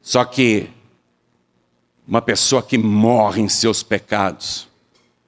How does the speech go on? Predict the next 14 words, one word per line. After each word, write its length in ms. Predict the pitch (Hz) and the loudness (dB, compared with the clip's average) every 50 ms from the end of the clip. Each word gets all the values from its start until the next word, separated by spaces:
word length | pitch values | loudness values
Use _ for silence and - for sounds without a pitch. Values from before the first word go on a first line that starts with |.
| _ _ | _ _
que 120 | - 107 | -2 0
morre 340 | 107 107 113 120 120 117 110 | 0 2 2 2 2 0 -2
condenada 880 | - - 110 120 123 123 107 117 110 101 101 101 110 117 113 95 82 101 | -4 -2 0 0 2 2 2 0 0 0 0 0 -2 -2 -2 -4 -4 -6
porque 300 | - - 104 - - 113 | -6 -8 -6 -4 -2 0
não 180 | 113 113 110 98 | 0 0 -2 -4
creu, 460 | - - 113 104 110 110 110 104 107 - _ _ _ _ _ _ _ _ _ _ _ _ _ _ _ _ _ _ _ | -4 -2 -2 0 0 0 0 -2 -4 -8 _ _ _ _ _ _ _ _ _ _ _ _ _ _ _ _ _ _ _
ela 180 | - - 113 110 | -2 -2 0 2
vai 180 | 95 117 135 | 2 2 0
pra 140 | 131 - 139 | 0 0 0
um 80 | 143 147 | 0 0
lugar 260 | 151 131 139 143 139 | 2 2 0 0 0
de 120 | 131 139 | 0 -2
tormento, 580 | 131 - 160 147 131 123 127 135 131 - - 117 | 0 0 2 2 2 2 2 2 0 -2 -2 -4
sim. 400 | - - - 110 107 113 113 101 | -2 -2 -2 0 0 0 -2 -4